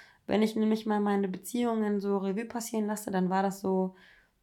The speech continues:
ich hatte meine lange Beziehung. Mittlerweile, äh, ist das jetzt auch schon wieder eine, eine Weile her. Die ging,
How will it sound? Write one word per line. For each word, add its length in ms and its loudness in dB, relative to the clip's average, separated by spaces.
ich 140 -4
hatte 140 4
meine 480 2
lange 300 0
Beziehung. 800 2
Mittlerweile, 800 0
äh, 440 -12
ist 100 -6
das 100 -2
jetzt 160 -4
auch 100 -4
schon 120 -2
wieder 140 4
eine, 220 2
eine 260 0
Weile 240 4
her. 240 2
Die 100 0
ging, 280 0